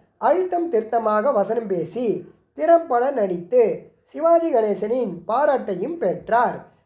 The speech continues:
வீரபாண்டிய கட்டபொம்மனில் சிறப்பாக நடித்த அவரை இயக்குனர் பி ஆர் பந்துலு விட்டு விடுவாரா என்ன? கர்ணன் திரைப்படத்திலும் கர்ணனின் மாமனாராக, அதாவது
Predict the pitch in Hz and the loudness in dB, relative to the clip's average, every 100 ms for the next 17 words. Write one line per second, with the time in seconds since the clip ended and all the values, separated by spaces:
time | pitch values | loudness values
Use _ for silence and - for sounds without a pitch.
0 | - 302 370 339 311 302 330 233 214 247 | -10 -4 2 4 4 2 -2 -2 -2 -4
1 | 208 185 175 254 190 165 - 262 294 294 | -4 -4 -2 -2 -2 -6 -2 0 0 0
2 | 294 339 214 208 208 254 202 170 160 196 | 0 0 -2 -4 -2 -2 0 -2 0 4
3 | 233 170 - _ _ 269 349 359 254 247 | 2 0 -10 _ _ -4 -2 0 0 2
4 | 247 254 302 330 311 311 - 214 220 233 | 0 -4 -2 2 2 2 0 -2 -2 0
5 | 330 262 170 226 - 330 233 202 190 190 | 4 2 2 -6 -6 -4 0 2 2 2
6 | 277 359 302 294 294 285 294 - _ _ | 0 0 0 2 2 0 -6 -16 _ _
7 | 240 311 339 349 370 262 240 226 202 180 | -2 0 4 2 2 0 0 0 -6 -4
8 | 208 269 190 165 - 240 311 320 262 262 | -2 -2 -2 -10 -4 -2 0 0 2 0
9 | 202 170 - _ _ - 175 247 330 330 | -4 -10 -18 _ _ -8 0 2 4 4
10 | 294 240 214 190 185 214 165 - 208 311 | 4 4 2 0 2 2 0 -4 -2 0
11 | 302 202 185 | 0 0 2